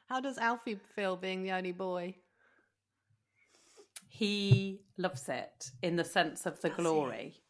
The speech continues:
Speaker 2: Yeah.
Speaker 1: Ah.
Speaker 2: So at the moment, we're just on the edge, right? So if I say, uh, and I have to be very careful what I say about him now, 'cause he listens, his friends, "Oh, we saw your mum on this."
Speaker 1: <laughs>
Speaker 2: But I would say pre-teen, just started secondary school,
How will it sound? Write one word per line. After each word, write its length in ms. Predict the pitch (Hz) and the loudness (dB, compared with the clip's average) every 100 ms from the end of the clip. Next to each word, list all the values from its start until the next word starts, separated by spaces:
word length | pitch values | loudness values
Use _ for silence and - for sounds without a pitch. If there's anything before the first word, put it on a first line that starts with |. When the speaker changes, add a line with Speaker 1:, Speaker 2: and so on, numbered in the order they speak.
| _ 233 | _ -18
Speaker 2:
Yeah. 540 | 208 175 165 165 143 156 | -12 -4 2 4 4 0
Speaker 1:
Ah. 160 | 151 151 | -6 -10
Speaker 2:
So 220 | - 196 | 0 4
at 120 | 208 | 4
the 60 | 233 | 4
moment, 580 | 233 233 220 180 156 147 | 2 4 6 4 2 0
we're 140 | 165 165 | -2 2
just 240 | 220 220 269 | 0 2 2
on 120 | 247 | 4
the 120 | 240 | 4
edge, 360 | 185 151 143 - | 6 4 2 0
right? 280 | 156 170 170 | 2 0 0
So 120 | 185 | -2
if 120 | - | 0
I 200 | 202 208 | 0 0
say, 520 | 196 160 147 143 143 - - - _ _ - | 0 0 2 -2 -6 -12 -20 -20 _ _ 6
uh, 40 | |
and 240 | 160 170 | 8 8
I 40 | 196 | 6
have 100 | 285 | 2
to 60 | |
be 60 | 427 | 0
very 120 | 415 | 0
careful 280 | 403 403 - | 2 2 2
what 80 | 294 | 2
I 40 | |
say 120 | 220 190 | 4 4
about 160 | 175 | 4
him 60 | 156 | 2
now, 140 | 139 | -2
'cause 200 | 147 - - | -4 -6 -4
he 120 | 269 | 0
listens, 460 | 247 247 285 262 | 0 0 0 0
his 140 | - 156 | -2 -6
friends, 360 | - 170 196 190 | 2 4 4 0
"Oh, 100 | 185 | -2
we 200 | 160 170 | 0 -2
saw 240 | 160 196 196 | -2 -2 2
your 200 | 190 190 | 2 4
mum 220 | 196 180 | 4 4
on 160 | 180 | 2
this." 280 | 156 156 202 | 0 -2 -2
Speaker 1:
<laughs> 220 | 190 160 | -6 -4
Speaker 2:
But 160 | - 165 | 2 4
I 160 | 180 202 | 6 4
would 160 | 202 196 | 2 -4
say 420 | - 147 143 - | 0 0 0 -6
pre-teen, 1120 | - - 247 247 240 226 233 175 147 143 170 180 _ - - - _ _ - | -12 -2 2 2 0 -2 -2 0 0 0 -2 -4 _ -20 -20 -20 _ _ -2
just 180 | 202 202 | -2 2
started 400 | 202 190 190 - | 4 4 0 -4
secondary 480 | 175 - 160 151 | -4 -2 -6 -6
school, 640 | - - 151 151 151 160 | -12 -8 -6 -4 -6 -8